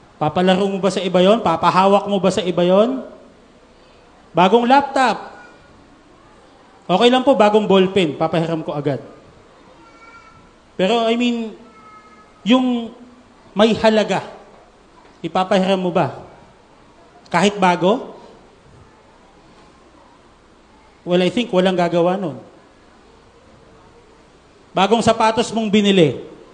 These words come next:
papahiram mo ba? "Tol, pahiram naman sapatos mo, lalaro lang ako." Tapos makikita mo yung lalaroan niya, simentado, yung, yung may mga bato-bato pa.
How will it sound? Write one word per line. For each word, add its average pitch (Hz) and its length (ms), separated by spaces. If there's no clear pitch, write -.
papahiram 196 480
mo 214 140
ba? 233 180
"Tol, 277 240
pahiram 254 240
naman 254 240
sapatos 240 400
mo, 262 80
lalaro 208 400
lang 214 160
ako." 208 320
Tapos 214 220
makikita 226 400
mo 247 160
yung 240 160
lalaroan 214 480
niya, 247 80
simentado, 196 960
yung, 208 160
yung 214 240
may 226 80
mga 226 160
bato-bato 208 480
pa. 208 240